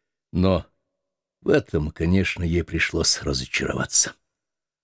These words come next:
Жанна ни за что не соглашалась надеть этот наряд, но просила, чтоб ей позволили одеться скромно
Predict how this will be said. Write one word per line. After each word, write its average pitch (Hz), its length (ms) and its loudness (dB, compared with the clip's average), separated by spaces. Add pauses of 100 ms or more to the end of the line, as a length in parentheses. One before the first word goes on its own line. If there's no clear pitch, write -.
(720)
Жанна 117 520 4
ни 127 160 6
за 120 180 4
что 123 380 2
не 127 160 4
соглашалась 123 960 2
надеть 92 500 0
этот 98 380 -2
наряд, 90 500 -2 (1000)
но 98 140 -2
просила, 98 460 4
чтоб - 240 -12
ей 98 180 4
позволили 95 600 4
одеться 95 460 0
скромно 156 680 2